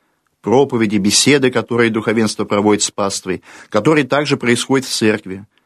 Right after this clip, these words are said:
и призваны к нравственному возрастанию человека, к его просвещению и образованию, дабы он не стал на неправильный путь и не принял ложь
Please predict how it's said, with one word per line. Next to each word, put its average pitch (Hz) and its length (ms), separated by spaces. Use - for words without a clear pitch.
и 98 80
призваны 123 560
к 120 100
нравственному 123 600
возрастанию 110 600
человека, 101 480
к - 80
его 120 160
просвещению 110 760
и - 80
образованию, 101 880
дабы 110 320
он 110 100
не 107 80
стал 127 480
на 98 80
неправильный 107 560
путь 131 400
и - 60
не 104 100
принял 123 400
ложь 107 380